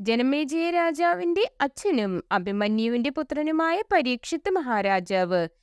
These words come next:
നായാട്ടിനായി കാട്ടിൽ പോയി. അദ്ദേഹം ഒരു മാനിനെ അമ്പെയ്തു. അമ്പ് കൊണ്ട മാൻ കാട്ടിലേക്ക് ഓടിപ്പോയി.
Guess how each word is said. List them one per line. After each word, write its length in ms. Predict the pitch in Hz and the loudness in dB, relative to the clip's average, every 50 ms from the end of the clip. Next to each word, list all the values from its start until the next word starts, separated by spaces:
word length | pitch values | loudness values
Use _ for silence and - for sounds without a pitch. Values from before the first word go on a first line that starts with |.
| _ _ 226 | _ _ -2
നായാട്ടിനായി 920 | 226 220 226 233 233 247 262 294 277 - 349 330 254 214 185 175 170 170 | 0 2 2 2 2 0 0 -2 -2 -2 -2 0 0 2 0 0 -2 -2
കാട്ടിൽ 440 | - - 190 170 160 - 175 170 165 | -2 -2 -2 -2 -2 -2 -6 -6 -6
പോയി. 440 | 170 - 170 165 165 160 165 170 - _ _ _ _ _ - | -4 -4 -2 -2 -2 -2 -4 -6 -8 _ _ _ _ _ -2
അദ്ദേഹം 680 | - 302 339 440 453 381 269 233 220 190 185 180 - - | -2 -2 0 0 0 0 0 2 0 0 0 0 -2 -2
ഒരു 200 | - 233 240 302 | -2 0 0 0
മാനിനെ 600 | 330 349 311 254 240 233 208 196 190 185 175 165 - - | 0 0 0 0 0 0 0 0 0 -2 -2 -2 -2 -2
അമ്പെയ്തു. 640 | 196 196 196 185 185 180 175 170 156 170 170 170 - _ _ _ _ - | -2 -2 -2 -2 -2 -4 -4 -4 -4 -4 -6 -6 -8 _ _ _ _ -2
അമ്പ് 280 | - 277 311 339 440 | 0 2 2 2 0
കൊണ്ട 280 | 440 - 381 359 359 392 | -2 -2 0 0 0 2
മാൻ 400 | 392 349 269 220 190 170 170 170 | 2 2 2 2 2 0 -2 -2
കാട്ടിലേക്ക് 800 | - - 226 226 214 - 285 302 254 180 165 - - 160 - - | 0 0 0 0 0 -2 -2 0 0 0 -2 -4 -6 -6 -4 -4
ഓടിപ്പോയി. 720 | - 208 202 185 175 170 - - 170 165 165 160 170 160 | -2 -4 -2 -2 -4 -6 -6 -4 -4 -4 -2 -4 -6 -8